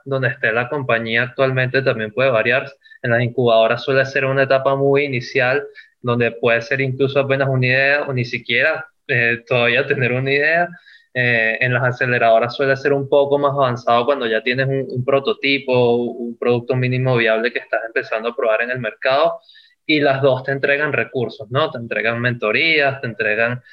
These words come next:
eh, recursos educativos, te entregan in-, dinero para que puedas acelerar,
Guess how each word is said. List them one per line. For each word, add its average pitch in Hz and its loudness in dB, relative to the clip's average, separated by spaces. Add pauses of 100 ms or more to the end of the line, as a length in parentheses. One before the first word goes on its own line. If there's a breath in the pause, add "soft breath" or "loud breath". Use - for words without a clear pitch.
(220 loud breath)
eh, 110 0
recursos 117 -4
educativos, 131 2
te 123 -2
entregan 113 0
in-, 120 -6
dinero 123 0
para 139 0
que 123 -4
puedas 117 0
acelerar, 123 -2